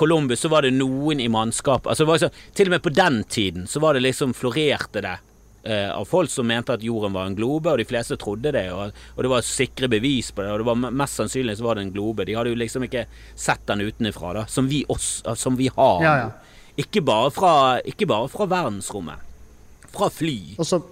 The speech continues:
Speaker 1: Du ser liksom at jorden er en globe. Jeg bare skjønner ikke hva de, hva er det, hva, hva tenker de om horisonten da?
Speaker 2: Nei, men, eh, altså, det er jo, men du har jo sett,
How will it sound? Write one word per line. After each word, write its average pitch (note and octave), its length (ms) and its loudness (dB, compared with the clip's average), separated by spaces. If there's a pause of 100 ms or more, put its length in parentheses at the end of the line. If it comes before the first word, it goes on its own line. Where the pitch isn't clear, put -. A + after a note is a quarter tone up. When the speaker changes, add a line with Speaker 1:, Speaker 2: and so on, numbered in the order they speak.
(100)
Speaker 1:
Du D3 80 -8
ser D3+ 400 2
liksom B2 260 -2
at A2 80 -2
jorden A2 300 0
er A2 80 -2
en G2 80 -4
globe. G#2 320 -2 (100)
Jeg C3 240 -8
bare E3 140 -6
skjønner F#3 260 -4
ikke E3+ 140 -8
hva E3+ 100 -2
de, C3+ 120 -4 (680)
hva F#3 100 -2
er G3 140 0
det, F#3 60 -4 (100)
hva, G#3 160 0
hva A3 180 0
tenker A3 460 -2
de A3+ 80 0
om C#3 100 -2
horisonten C3+ 800 -2
da? - 60 -18 (420)
Speaker 2:
Nei, A#3+ 80 4
men, G#3+ 160 0
eh, F#3 180 0
altså, G3 240 2
det G3+ 80 4
er G3 60 8
jo, C#3+ 420 2
men E3+ 220 2
du F#3 140 4
har G3 120 6
jo D3+ 80 4
sett, E3+ 240 4